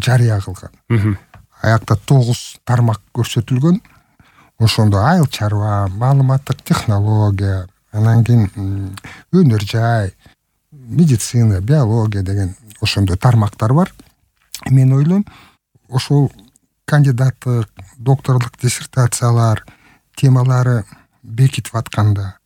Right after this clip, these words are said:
Speaker 1: ошол приоритеттүү илимий тармактарды таянып,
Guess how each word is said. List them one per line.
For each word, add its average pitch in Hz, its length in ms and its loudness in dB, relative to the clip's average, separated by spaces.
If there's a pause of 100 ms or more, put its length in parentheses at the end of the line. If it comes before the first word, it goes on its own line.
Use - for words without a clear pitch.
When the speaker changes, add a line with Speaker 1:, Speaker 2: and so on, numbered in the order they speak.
(580)
Speaker 1:
ошол 160 320 2
приоритеттүү 147 1080 2 (160)
илимий 147 320 2
тармактарды 139 800 -2
таянып, 151 480 0